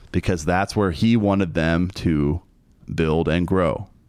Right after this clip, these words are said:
And he knew that if he had allowed human beings to collaborate with one language back at that time,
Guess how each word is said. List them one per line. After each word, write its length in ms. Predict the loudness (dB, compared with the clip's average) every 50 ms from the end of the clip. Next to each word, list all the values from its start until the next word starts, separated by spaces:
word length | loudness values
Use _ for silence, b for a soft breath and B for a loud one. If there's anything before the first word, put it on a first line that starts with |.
| _ _ _ _ _ _ _ _ _ b b b b b b b b b b b b b b b b b b _ _ _ _ _ _ _ _ _ _ _ _ _ _ _ -4
And 140 | 0 0 2
he 100 | 2 2
knew 240 | 2 4 4 2 2
that 180 | 2 2 2
if 180 | 0 0 -2 0
he 240 | 0 0 2 2 2
had 180 | 2 0 0
allowed 520 | 0 2 2 2 2 2 2 2 2 0 -2
human 420 | -4 -2 0 0 2 2 2 0
beings 400 | 0 2 2 2 2 0 0 -2
to 120 | -2 -4 -4
collaborate 640 | -2 -2 0 0 0 0 0 0 0 0 0 0 0
with 160 | -2 -2 0
one 260 | 0 2 2 2 2
language 500 | 2 2 2 2 2 2 0 0 -2 -2
back 240 | -2 -2 -2 -2 -2
at 120 | -4 -2
that 220 | 0 0 0 -2 -2
time, 460 | -2 0 0 2 2 2 0 0